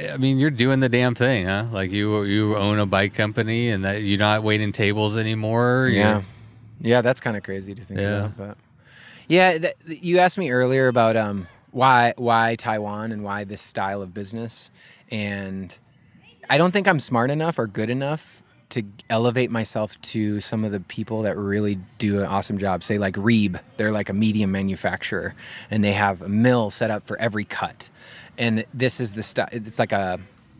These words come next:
Speaker 2: you know, they're, they're a small manufacturer. Or even Oddity, Sean, like, if you go into his shop, he's got Bridgeports and multiple jigs and a lot of workflow, you know, and he's got interns and, you know, he's,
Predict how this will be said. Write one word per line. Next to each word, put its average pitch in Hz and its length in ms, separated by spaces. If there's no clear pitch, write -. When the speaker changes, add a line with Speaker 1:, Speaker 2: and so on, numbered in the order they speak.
Speaker 2:
you 156 80
know, 143 80
they're, 120 200
they're 123 120
a 110 40
small 123 280
manufacturer. 104 760
Or 135 200
even 147 420
Oddity, 127 400
Sean, 107 540
like, 107 180
if 107 80
you 120 80
go 135 160
into 135 140
his 107 100
shop, 120 320
he's 135 180
got - 240
Bridgeports 131 840
and 98 440
multiple 131 560
jigs 120 840
and 107 200
a 98 60
lot 127 400
of 110 80
workflow, 110 720
you 123 120
know, 113 200
and 113 80
he's 117 200
got 104 180
interns 156 560
and, 113 180
you 139 120
know, 117 100
he's, 135 320